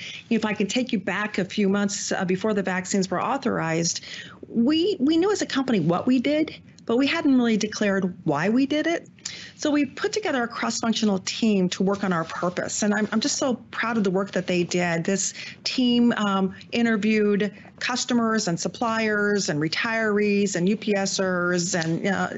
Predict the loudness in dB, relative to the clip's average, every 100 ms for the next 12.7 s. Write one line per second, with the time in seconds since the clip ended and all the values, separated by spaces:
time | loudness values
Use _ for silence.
0 | -8 -8 -4 0 0 0 -2 -4 -4 -4
1 | -2 -2 -2 -2 -2 -6 -20 -18 -4 0
2 | 0 0 -2 -2 -2 -2 -4 -4 -6 -2
3 | -2 0 0 0 0 -2 -2 -2 -2 0
4 | 0 0 -2 -2 0 0 0 -2 -2 -2
5 | 0 0 0 -4 -16 -18 -14 0 2 4
6 | 4 2 2 2 2 0 -2 -2 0 0
7 | 0 -2 -6 -14 -20 -8 -4 0 0 2
8 | 2 0 2 0 -2 -2 -4 -4 -6 -8
9 | -8 -10 -12 -20 -16 -2 0 0 0 0
10 | 0 -2 -4 -2 -2 -2 0 0 2 2
11 | 2 2 0 0 0 0 0 2 4 2
12 | 0 -2 -2 0 0 -2 -6